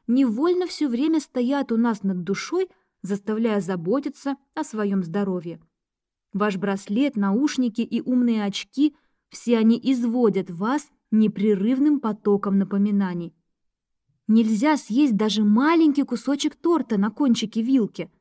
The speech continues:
В ту секунду, когда вы взглянули на десерт, искусственный интеллект распознал, что вы собираетесь съесть,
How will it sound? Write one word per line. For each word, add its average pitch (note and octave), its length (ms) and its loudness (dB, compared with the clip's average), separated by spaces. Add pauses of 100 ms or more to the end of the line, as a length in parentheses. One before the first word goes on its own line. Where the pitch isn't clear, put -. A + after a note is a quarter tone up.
(240)
В - 100 -20
ту F4+ 120 6
секунду, D4 560 2
когда G#3 300 0
вы C4 140 -2
взглянули B3 640 4
на F#3+ 120 0
десерт, G#3+ 480 -4 (440)
искусственный E4 600 0
интеллект A3+ 520 0
распознал, C4+ 720 -2
что - 360 -2
вы B3 140 2
собираетесь G#3+ 720 -2
съесть, F#3+ 460 -6